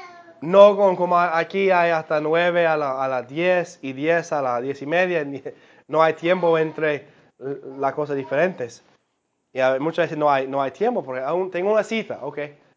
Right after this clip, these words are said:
ese, entre una a las, cuando termina. <laughs> Entonces, por, pero hay muchos que tienen tra-, de trabajo y tienen, eh, los deportes para los niños y tienen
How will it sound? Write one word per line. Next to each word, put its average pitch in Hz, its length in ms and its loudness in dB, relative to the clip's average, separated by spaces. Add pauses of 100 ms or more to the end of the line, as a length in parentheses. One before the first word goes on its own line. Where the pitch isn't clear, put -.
(100)
ese, 156 380 -8 (440)
entre 147 420 -4
una 185 400 0
a - 20 2
las, 156 420 -2 (280)
cuando 147 240 0
termina. 147 420 -6 (200)
<laughs> - 180 -14
Entonces, 160 480 -4
por, 156 200 -2 (240)
pero 180 140 6
hay 170 80 8
muchos 240 240 2
que 254 80 -2
tienen 190 440 0
tra-, 151 260 0
de 151 120 -4
trabajo 175 520 8
y 151 80 -4
tienen, 160 320 -4 (340)
eh, 143 260 4
los 151 160 0
deportes 196 480 6
para 160 200 2
los 160 80 -2
niños 214 400 0
y 151 80 -6
tienen 170 500 0